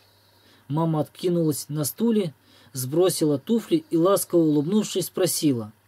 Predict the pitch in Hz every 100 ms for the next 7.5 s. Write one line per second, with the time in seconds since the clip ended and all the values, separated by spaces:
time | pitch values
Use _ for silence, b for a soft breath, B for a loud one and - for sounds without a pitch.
0 | _ _ _ _ _ _ 185 170 147 156
1 | 151 - - 156 180 196 _ _ _ _
2 | _ _ _ _ _ _ _ B B B
3 | B - 190 208 202 190 190 185 - 165
4 | 165 226 196 123 117 _ b b b 151
5 | 175 214 - 160 - 170 196 165 156 165
6 | 170 - 202 170 131 160 180 147 156 147
7 | 127 - 226 214 110